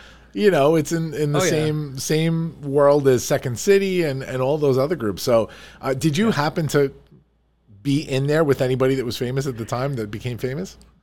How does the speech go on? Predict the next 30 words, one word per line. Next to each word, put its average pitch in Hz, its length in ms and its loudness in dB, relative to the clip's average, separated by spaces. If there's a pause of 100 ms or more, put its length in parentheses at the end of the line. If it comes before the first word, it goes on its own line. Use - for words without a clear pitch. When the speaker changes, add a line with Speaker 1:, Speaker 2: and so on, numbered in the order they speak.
(200)
Speaker 2:
No, 143 460 -2
not 175 160 -4
at 196 60 -6
the 185 60 -10
time, 131 200 -6
'cause 156 160 -6
you 180 40 -2
go 208 160 2
through, 202 220 0
like, 131 240 -2
your, 131 160 -4
like, 117 280 -8 (120)
one 135 300 -2
oh 131 80 0
one, 123 400 -4
two 127 260 -6
oh 120 80 -4
one, 117 260 -10
like, 127 280 -6
it 131 160 -10
kinda 131 240 -6
goes 123 320 -4
up - 140 -10
the 110 100 -10
ladder. 110 520 -6
And 131 300 -6
I 131 140 -4
wound 131 200 -4
up 127 120 -6
doing 120 420 -6